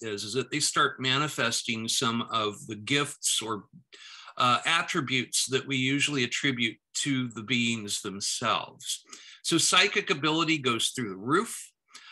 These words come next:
Um, I started experiencing synchronicities, which, uh, Carl Jung said, uh, a s-, a synchronicity is a meaningful coincidence.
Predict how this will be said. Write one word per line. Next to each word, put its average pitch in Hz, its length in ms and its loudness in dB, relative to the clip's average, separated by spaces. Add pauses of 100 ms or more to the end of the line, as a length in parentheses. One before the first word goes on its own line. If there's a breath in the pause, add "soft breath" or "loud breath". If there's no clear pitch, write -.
(200 loud breath)
Um, 120 500 4
I 143 100 4
started 147 400 4
experiencing 131 880 0
synchronicities, 127 1400 0 (460 soft breath)
which, 131 420 2
uh, 113 280 6
Carl 151 340 4
Jung 131 360 2
said, 123 360 2
uh, 113 280 -2 (260)
a 117 60 0
s-, - 240 0
a 131 120 -2
synchronicity 131 1000 0 (560 loud breath)
is 131 200 4
a 123 60 4
meaningful 143 720 2
coincidence. - 1200 -2